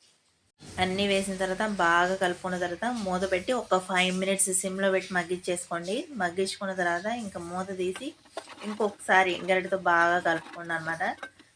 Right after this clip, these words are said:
కలుపుకుంటే ఏమవుతుందంటే ఈ ఆలు ఇదంతా, అదండి, పీస్ పీస్గా లేకుండా మీరు కలుపు, ఎక్కువ కలుపుకోవటం వల్ల ఆ పీస్ అనేది కొంచెం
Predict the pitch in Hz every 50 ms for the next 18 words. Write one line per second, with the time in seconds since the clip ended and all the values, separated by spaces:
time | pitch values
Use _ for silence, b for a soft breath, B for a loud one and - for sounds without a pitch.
0 | _ - 196 196 196 202 - 208 202 196 202 196 190 185 185 180 180 180 180 175
1 | 175 175 170 170 175 220 247 302 359 311 - 208 196 190 185 175 175 175 175 180
2 | 180 185 185 180 - - - - - - - - - - 185 180 180 185 180 175
3 | 180 190 190 - - - 214 185 - - - - - 190 190 185 185 180 180 175
4 | 175 175 175 - 202 202 208 202 - - 208 202 - - 196 190 190 180 175 170
5 | 170 - 180 180 190 226 247 233 208 202 185 185 175 - 196 185 180 185 185 202
6 | 196 196 196 - - - - - 190 185 - - 247 240 247 220 208 208 - -
7 | - 208 202 196 196 185 175 165 160 165 180 220 269 294 269 202 175 180 180 196
8 | 202 208 208 214 214 196 196 196 220 247 240 - 220 202 196 196 202 214 226 -
9 | 233 226 214